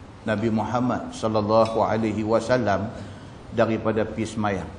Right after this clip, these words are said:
Muslimin dan muslimat yang dirahmati Allah sekalian, hadis ni hadis yang menceritakan tentang Sayyidina Umar bin Al-Khattab radhiyallahu an.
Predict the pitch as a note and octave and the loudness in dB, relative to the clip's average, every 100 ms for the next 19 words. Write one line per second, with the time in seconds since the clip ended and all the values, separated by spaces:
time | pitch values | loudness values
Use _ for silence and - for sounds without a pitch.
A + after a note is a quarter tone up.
0 | - - - - - - - - - - | -16 -18 -20 -20 -20 -20 -20 -20 -20 -20
1 | - - - - - - - - - - | -20 -20 -20 -20 -20 -20 -20 -20 -20 -20
2 | - - - - - - - - - - | -20 -20 -20 -20 -20 -20 -20 -20 -20 -20
3 | - - - - - B2+ C#3 A#2 A2 A2 | -20 -20 -16 -6 2 6 6 6 2 2
4 | A#2+ A#2 B2 - A#2 G#2 G2 G2+ G#2 A2 | 2 4 4 2 0 0 0 -2 -2 0
5 | G2+ G2 - A2+ B2 B2+ B2 A2+ A2+ G#2+ | 0 -2 -2 2 2 2 0 -2 0 -2
6 | A#2 C3 C3+ C#3+ - - - - - - | 0 2 2 0 -8 -16 -18 -18 -18 -18
7 | - - - - - A2+ A#2+ G#2+ A2 G#2+ | -18 -20 -20 -18 -4 -2 0 0 0 2
8 | A2+ - B2+ B2+ B2 - A2 G#2 A#2 A2+ | 0 0 -2 2 0 2 -2 0 -2 0
9 | C3 C3 C3 C3 A#2 G#2+ A2 A2 G2 B2+ | 2 2 0 -4 -2 0 0 0 0 2
10 | C3 A2 - - - A2+ A2 A#2+ G#2+ A2 | 0 0 -4 -12 -4 -2 0 -2 -2 -2
11 | G#2+ - A#2+ F#2 - - A#2 G#2+ A2+ G#2+ | 0 4 4 4 -2 -2 0 2 2 2
12 | G#2 A2 A#2 A#2 A2+ - B2 C3 | 2 4 4 4 -2 -2 -4 -4